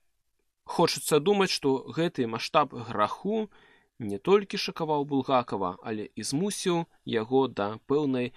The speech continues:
рэфлексіі. Напэўна, ён зразумеў, што ў гэтым піру бязбожнасці ёсць кропля і яго віны, кропля яго асабістай здрады веры. Быць можа, таму яго творчасць як пісьменніка будзе скіравана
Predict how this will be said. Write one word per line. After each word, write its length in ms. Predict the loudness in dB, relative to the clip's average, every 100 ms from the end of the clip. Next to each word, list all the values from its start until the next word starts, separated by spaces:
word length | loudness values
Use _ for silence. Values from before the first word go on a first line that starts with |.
| -10
рэфлексіі. 840 | -2 0 0 0 0 0 -4 -6 -12 _ _ _
Напэўна, 500 | -6 0 2 2 0
ён 200 | 4 4
зразумеў, 680 | 4 -2 -2 0 0 0 -4 _ _ _ _
што 260 | -8 -4
ў 40 | -2
гэтым 340 | -2 -4 -4 0
піру 260 | 2 2
бязбожнасці 840 | 4 0 2 0 0 -6 -8 -10 -10 -18 -20 _ -4
ёсць 300 | 0 0 0
кропля 400 | 0 2 2 -2
і 160 | 0
яго 320 | 0 0 0 0
віны, 380 | 2 2 -2 -8 _ _ _ _ _ _
кропля 520 | -2 0 2 2 2 0 _ _
яго 480 | 0 0 2 0 0
асабістай 600 | -2 0 2 0 0 0
здрады 460 | 0 2 2 4 0
веры. 400 | 0 0 -2 -10 -16 _ _ _ _ _ _ _ _
Быць 180 | -2 4
можа, 300 | 6 6 4
таму 240 | 2 4
яго 260 | 2 2 2
творчасць 540 | 2 0 0 -6 -4
як 160 | -6 -4
пісьменніка 640 | -2 0 0 -2 -2 -2
будзе 300 | -2 -6 -6
скіравана 640 | -6 -2 0 2 2 2